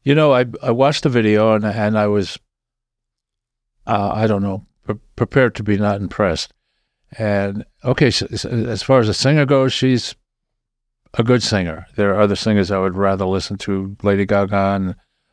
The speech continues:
uh, Pink, uh, I think are better singers, better performers. But she combined all that with a positive message or a message that was, that was good, and it was well done. I didn't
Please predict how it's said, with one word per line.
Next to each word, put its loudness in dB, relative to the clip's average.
uh, -4
Pink, 0
uh, -2
I -2
think -4
are 0
better 2
singers, -4
better -2
performers. -6
But 4
she 2
combined 2
all 4
that 0
with -2
a -8
positive 0
message -2
or 0
a 4
message -2
that -4
was, -4
that -4
was -2
good, 2
and -2
it -6
was -4
well 2
done. -2
I -2
didn't 2